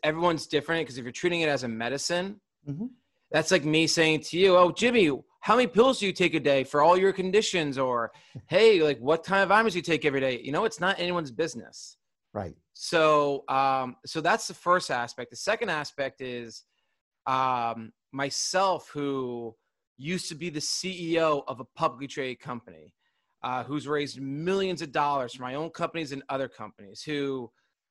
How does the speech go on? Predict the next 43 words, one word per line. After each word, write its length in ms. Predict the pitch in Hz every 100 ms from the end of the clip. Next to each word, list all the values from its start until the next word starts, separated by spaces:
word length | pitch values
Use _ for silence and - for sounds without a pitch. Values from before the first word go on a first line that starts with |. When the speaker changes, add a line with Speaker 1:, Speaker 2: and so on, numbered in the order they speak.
| _
Speaker 1:
sometimes 760 | - 185 190 - 185 180 170
has 200 | 170 156
to 80 | 143
wear 280 | 147 151 147
the 80 | 117
jacket 520 | - 151 156 151 143
and 140 | 135
tie. 640 | - 147 143 127 113 107 107
Like, 200 | 120 117
wearing 240 | 143 170
a 40 | 160
collared 360 | 165 165 165
shirt, 320 | - 175 175 -
I'm 120 | 165
dressed 260 | 160 160 180
up 160 | 165
right 100 | 123
now. 180 | 113 110
Usually 300 | 113 143 147
I'm 120 | 143
wearing 240 | 147 147 143
a, 120 | 131 - _ _ _
a, 140 | 131 147
a 60 | 170
t-shirt 520 | - 180 160 180 160
and 120 | 151
shorts. 580 | - 170 123 - - - _ _ _ -
Um, 600 | 139 131 131 127 120 113 _ _ _ _
and 260 | 147 147 147
sometimes 540 | 190 185 190 170 - -
people 460 | 202 196 180 160
will 80 | 143
say, 400 | - 151 139 131 -
"Oh, 220 | 196 185
well, 460 | 147 135 120 117 - _ -
you're 280 | 147 165 165
like 140 | 156
a 80 | 135
suit. 680 | - - 180 156 107 - -
You're, 220 | 131 147 147
like, 200 | 143 143
just 220 | 147 143
a, 220 | 123